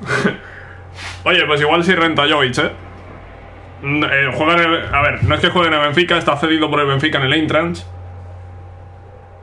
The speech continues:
O está, a ver, en la actualidad está cedido por el Benfica en el Eintracht. Y aquí ya ha regresado al Benfica en esta segunda temporada.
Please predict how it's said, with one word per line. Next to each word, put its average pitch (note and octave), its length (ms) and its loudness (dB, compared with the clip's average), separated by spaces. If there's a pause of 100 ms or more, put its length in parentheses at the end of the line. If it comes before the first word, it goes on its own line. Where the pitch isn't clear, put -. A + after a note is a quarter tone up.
(100)
O A#2 140 -2
está, - 300 -2 (220)
a B2 140 4
ver, C3+ 220 0
en C3+ 100 2
la C3+ 60 2
actualidad C3 520 2
está C#3 220 2
cedido D3+ 540 0
por B2+ 100 2
el C3 100 2
Benfica B2+ 460 2
en A#2+ 80 0
el B2+ 80 2
Eintracht. D3 460 0 (1160)
Y C3+ 120 2
aquí C#3+ 240 0
ya D3+ 100 4
ha D3 40 4
regresado D3 420 4
al D3+ 80 2
Benfica C#3+ 320 2
en D#3 80 0
esta C#3+ 140 0
segunda C#3 280 0
temporada. B2+ 600 0